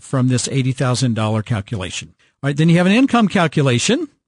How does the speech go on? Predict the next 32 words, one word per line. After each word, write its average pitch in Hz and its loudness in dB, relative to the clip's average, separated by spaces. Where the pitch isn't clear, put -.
Your 120 -8
income, 208 2
so 202 2
if 175 0
you 196 2
said, 180 2
"I 165 2
make, 202 0
you 151 -2
know, 123 -2
X, 160 -4
eighteen 165 0
hundred 170 2
dollars 156 2
a 143 2
month," 147 0
whatever 147 0
the 160 0
number 156 0
is, 113 -4
that's 165 -2
not 170 0
what 160 0
they 170 0
want. 175 0
So - -6
this 113 -6
is 123 -4
some, 127 0
uh, 120 -6
um, 117 -10
uh, 139 -10